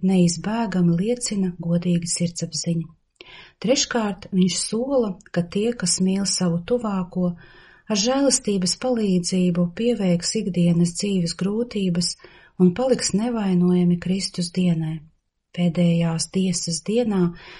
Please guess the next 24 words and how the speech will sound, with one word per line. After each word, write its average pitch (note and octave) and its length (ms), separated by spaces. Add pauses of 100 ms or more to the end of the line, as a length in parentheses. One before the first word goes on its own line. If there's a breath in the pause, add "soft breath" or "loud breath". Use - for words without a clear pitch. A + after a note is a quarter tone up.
(160 loud breath)
kad F3+ 200
Kristus - 580
beigās G3 720
uzvarēs F3 640
grēku. D#3+ 560 (1080 loud breath)
Ceturkārt, F3+ 960
viņš B3 340
saka, G3 460
ka E3+ 100
tie A3+ 240
būs F#3 320
pilni A#3+ 480
ar F3 240
taisnīguma F#3+ 800
augļiem G3 480
caur E3+ 240
Jēzu F3+ 320
Kristu. - 560 (360)
Šie G3 240
augļi B3 380 (480 loud breath)
ir F3+ 100
svētums, A3 760
ko F3+ 300
iegūsiet, F3+ 840